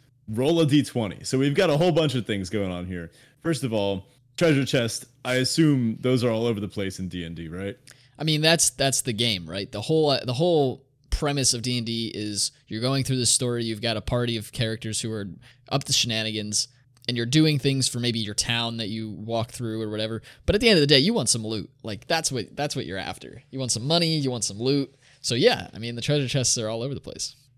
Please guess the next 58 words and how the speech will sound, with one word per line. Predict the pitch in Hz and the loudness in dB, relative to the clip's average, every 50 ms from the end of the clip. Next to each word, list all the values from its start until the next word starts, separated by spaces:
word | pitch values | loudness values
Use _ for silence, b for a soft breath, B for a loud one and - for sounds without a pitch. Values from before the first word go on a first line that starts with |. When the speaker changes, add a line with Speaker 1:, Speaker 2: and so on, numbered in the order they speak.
| _ _ | _ _
Speaker 1:
Now | 160 160 170 214 | 0 2 4 4
we've | 240 247 202 | 4 4 4
got | 180 185 156 | 4 4 4
a | 147 131 | 4 4
D | 110 151 160 147 | 2 2 2 2
twenty, | - - - - 160 180 202 156 117 101 95 - | 0 0 -2 -2 0 0 0 0 0 -2 -2 -2
and | 120 123 123 120 110 - | -2 -2 -2 -2 -4 -2
I | - 135 143 | -2 -2 0
saw | - 214 202 175 156 | 2 4 4 4 6
this | 160 165 160 - - - _ _ | 4 4 2 0 -6 -12 _ _
caused | - 165 151 143 135 127 | 0 2 4 4 4 2
a | 135 127 | 2 2
whole | 135 127 123 | 2 2 2
controversy | 120 - 135 117 117 - 117 107 107 107 101 - - | 2 0 0 0 0 -2 -4 -4 -2 -4 -4 -2 -2
on | 113 104 101 98 | -2 -2 -2 -2
Magic | 98 101 98 101 90 101 95 | -2 -2 -4 -4 -4 -8 -6
Twitter, | - 107 107 95 92 | -6 -6 -6 -4 -6
too. | 87 - - 135 120 95 90 - B B B B B B - | -8 -4 0 0 0 0 -2 -6 B B B B B B -2
D | 117 165 208 214 | 2 2 2 2
twenties | - - 180 190 196 185 175 160 147 131 | 2 2 2 4 4 4 4 4 2 2
come | - - 170 160 | 2 2 2 2
in | 156 147 | 4 2
a | 127 | 2
few | - - 156 | 2 2 2
different | 143 123 135 120 - | 2 4 0 0 2
types. | 175 160 123 - | 2 2 2 2
They | - 120 113 | 0 -2 0
come | - 135 131 127 | 0 0 2 2
in | 123 | 2
the | 113 104 | 2 2
randomized | 92 107 113 123 123 135 139 131 135 131 - 123 | 0 0 0 2 2 2 2 4 2 2 2 2
ones, | 123 127 139 - - | 0 0 0 0 -2
which | 131 - | -2 -2
I | 110 | -2
think | 101 - 117 117 113 113 - _ _ _ - | 0 2 2 2 2 0 -4 _ _ _ -4
D | 110 117 113 | 0 0 2
and | 113 | 4
D | 104 143 147 | 4 4 4
players | - 139 127 113 110 - | 4 4 2 2 2 0
tend | - 123 113 107 95 | -2 -2 0 0 0
to | 98 | 0
use. | 92 87 85 85 95 127 - - B B B B B _ | -2 -2 -2 -4 -6 -8 -10 -12 B B B B B _
And | 131 143 | 2 2
then | |
Speaker 2:
Yep. | 143 143 | 4 4
Speaker 1:
they | 143 | 2
come | - 160 151 147 | 2 4 2 4
in | 143 | 4
the | 135 | 2
spin | - - - 202 208 170 | 0 2 2 2 4 4
down | 139 117 104 101 95 | 4 4 2 0 -4
form, | - - 113 107 110 113 | -4 -2 -2 0 2 2
which, | 113 101 - - - - | 0 0 -2 -6 -10 -8
you | - 127 | -6 -4
know, | 117 113 110 | -2 -2 -2
Magic | 104 104 110 117 127 131 117 117 110 110 | 0 0 0 2 2 2 2 0 -2 -2
gives | 101 117 110 101 95 90 | 0 0 0 0 0 0
out | 104 98 95 95 - | 0 0 0 -2 -4